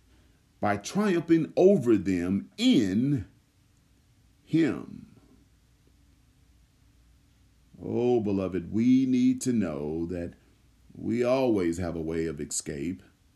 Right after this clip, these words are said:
No temptation has overtaken you that is not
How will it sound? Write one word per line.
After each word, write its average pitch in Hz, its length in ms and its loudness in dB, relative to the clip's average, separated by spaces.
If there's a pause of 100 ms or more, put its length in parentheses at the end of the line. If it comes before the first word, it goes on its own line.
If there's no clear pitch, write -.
(1300)
No 160 580 0
temptation 135 840 -2
has 98 200 -2
overtaken 127 640 -2
you 95 140 0
that 104 200 -4
is 92 180 -6
not 95 540 -4